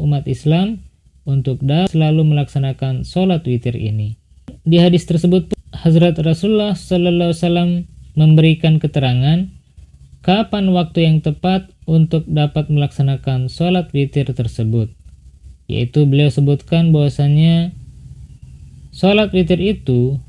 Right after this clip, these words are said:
berada di antara sholat isya hingga terbit fajar. Nah,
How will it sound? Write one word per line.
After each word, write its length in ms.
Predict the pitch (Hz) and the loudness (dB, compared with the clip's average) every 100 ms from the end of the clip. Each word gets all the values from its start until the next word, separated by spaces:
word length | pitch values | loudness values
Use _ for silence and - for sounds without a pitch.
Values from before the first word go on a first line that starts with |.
| - - | -14 -6
berada 560 | 135 143 139 147 151 | -6 -2 2 4 4
di 80 | 143 131 | 2 0
antara 320 | 131 131 123 | -2 -2 -2
sholat 420 | 117 170 190 190 165 | -2 0 0 0 -2
isya 560 | 160 - 156 151 156 - - | -2 0 0 0 -2 -8 -12
hingga 560 | - 160 175 151 135 123 | 0 2 4 2 0 -2
terbit 320 | 120 117 113 | -2 -2 -4
fajar. 480 | - 110 107 110 107 - - - | -6 -6 -4 -4 -6 -14 -14 0
Nah, 320 | 135 127 | 4 4